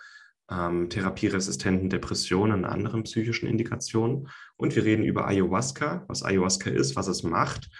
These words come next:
wie so eine Zeremonie abläuft und was es auch für, äh, Vorteile bewirken kann, so etwas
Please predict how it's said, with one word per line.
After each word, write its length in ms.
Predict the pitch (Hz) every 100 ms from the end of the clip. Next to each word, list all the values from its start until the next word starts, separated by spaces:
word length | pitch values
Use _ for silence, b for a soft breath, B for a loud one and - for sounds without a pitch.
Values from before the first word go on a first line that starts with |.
| B B _
wie 80 | 101
so 120 | 101
eine 180 | 98 98
Zeremonie 500 | 101 92 92 90 -
abläuft 600 | - 131 127 135 135 -
und 180 | 98
was 200 | 98 101
es 200 | 110 -
auch 440 | - 95 95 98 -
für, 600 | - 95 92 92 95 98 107 B B _ _ _
äh, 260 | 92 90 90
Vorteile 520 | - 185 196 95 90
bewirken 380 | 90 90 95 101
kann, 520 | 107 104 117 127 135
so 240 | - 113
etwas 640 | 113 - 98 - - -